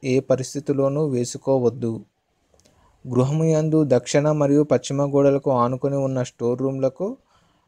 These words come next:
ఓ, ద్వారము ఈశాన్య భాగంలో ఉంచుకోండి. లోపల ఎన్ని అర్రలైనా లేదా అటకలైనను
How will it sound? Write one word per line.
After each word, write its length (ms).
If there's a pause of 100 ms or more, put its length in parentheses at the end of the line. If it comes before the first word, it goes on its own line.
ఓ, 200
ద్వారము 640
ఈశాన్య 540
భాగంలో 500
ఉంచుకోండి. 720 (920)
లోపల 460
ఎన్ని 540 (360)
అర్రలైనా 640
లేదా 560
అటకలైనను 920